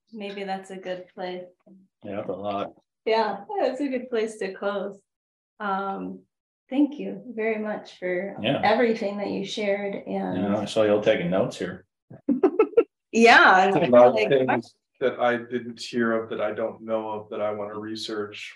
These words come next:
Speaker 3: we'll put those in the show notes too, 'cause there's a
Speaker 1: Yeah.
Speaker 3: ton of incredible
Speaker 1: Yeah.
Speaker 3: resources that you shared as you were telling your story.
Speaker 1: Yeah,
Speaker 3: Um,
Speaker 1: all
Speaker 3: that offer
Speaker 1: the,
Speaker 3: those
Speaker 1: all
Speaker 3: that are
Speaker 1: the ph-,
Speaker 3: interested.
Speaker 1: all the philosophers and the quotes and,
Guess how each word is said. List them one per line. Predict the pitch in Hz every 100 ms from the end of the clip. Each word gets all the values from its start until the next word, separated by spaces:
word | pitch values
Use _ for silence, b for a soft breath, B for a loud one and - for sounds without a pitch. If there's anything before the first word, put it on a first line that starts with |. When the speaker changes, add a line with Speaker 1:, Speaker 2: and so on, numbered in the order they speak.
| _
Speaker 3:
we'll | _
put | 120 110
those | 113 107
in | 104
the | 104
show | - 104
notes | 104 101 - - -
too, | - -
'cause | - 202
there's |
a |
Speaker 1:
Yeah. | 196 185 185
Speaker 3:
ton | - 208
of | 202
incredible | 107 - 101 185
Speaker 1:
Yeah. | 202 139
Speaker 3:
resources | - - 113 - 104
that | 104 95
you | 110
shared | - 110 104
as | 104
you | -
were | 101
telling | - 107 104
your | 101
story. | - 107 107 101 104 b b b -
Speaker 1:
Yeah, | 190 185
Speaker 3:
Um, | -
Speaker 1:
all | 196 190 196
Speaker 3:
that | 196
offer | 190
Speaker 1:
the, | -
Speaker 3:
those | 208
Speaker 1:
all | 208 202
Speaker 3:
that |
are | 196
Speaker 1:
the |
ph-, | 196
Speaker 3:
interested. | 196 180 175
Speaker 1:
all | 190
the | 185 185 185 202 -
philosophers | - 190 175 180 190 - 175 175
and | 180 180
the |
quotes | 190 - 175 180 -
and, | 180 190 180 190